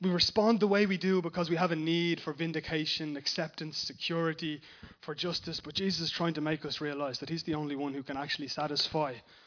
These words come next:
all those things. Reacting to evil with evil doesn't satisfy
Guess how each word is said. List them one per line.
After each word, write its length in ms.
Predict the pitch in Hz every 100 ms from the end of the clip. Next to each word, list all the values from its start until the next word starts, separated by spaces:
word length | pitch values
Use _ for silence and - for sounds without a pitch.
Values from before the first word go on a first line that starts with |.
| - _ -
all 180 | 151
those 240 | 147 147 135
things. 460 | 165 147 113 - - - - -
Reacting 760 | 170 170 233 - - 214 190
to 140 | 170 190
evil 500 | 180 208 180 180 151
with 220 | 165 -
evil 420 | 185 196 175 165
doesn't 320 | 143 208 208
satisfy 680 | 180 190 185 180 - 180 156